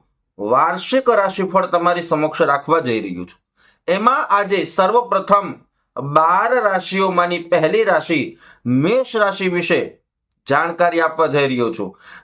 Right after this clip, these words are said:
મેષ રાશિના જાતકો વિશે બે હજાર પચીસનું વર્ષ આપનું કેવું રહેવાનું છે, તેના વિશે ચર્ચા કરવાનું છું.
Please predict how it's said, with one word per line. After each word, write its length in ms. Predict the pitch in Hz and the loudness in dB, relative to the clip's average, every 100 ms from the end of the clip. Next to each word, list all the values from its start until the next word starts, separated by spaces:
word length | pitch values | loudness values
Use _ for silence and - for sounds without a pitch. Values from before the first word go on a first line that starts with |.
| - | -4
મેષ 320 | 127 214 254 233 | 0 2 2 0
રાશિના 600 | 208 202 202 190 190 196 208 - _ 123 117 | 0 0 0 2 2 2 -2 -8 _ -10 0
જાતકો 640 | 147 160 175 190 190 233 254 | 2 4 2 0 2 2 2
વિશે 300 | 226 180 196 156 - - _ | 0 -2 0 0 -2 -12 _
બે 140 | - 208 | 0 2
હજાર 200 | 220 240 - | 2 0 0
પચીસનું 640 | 214 214 262 262 233 233 | -4 -2 -2 0 2 2
વર્ષ 260 | 233 233 - - 185 | 2 2 -2 -2 2
આપનું 460 | 208 214 233 233 226 - | 2 2 0 0 -2 -8
કેવું 340 | - 240 269 247 | 0 2 4 4
રહેવાનું 380 | 185 170 143 120 | 4 2 -2 -6
છે, 160 | 107 85 _ _ _ _ _ _ _ - | -8 -8 _ _ _ _ _ _ _ 0
તેના 240 | 240 254 | 2 4
વિશે 240 | 233 220 202 | 0 0 0
ચર્ચા 360 | 185 160 160 143 | 0 0 0 0
કરવાનું 420 | 123 113 95 - | 0 -2 -4 -10
છું. 160 | - | -16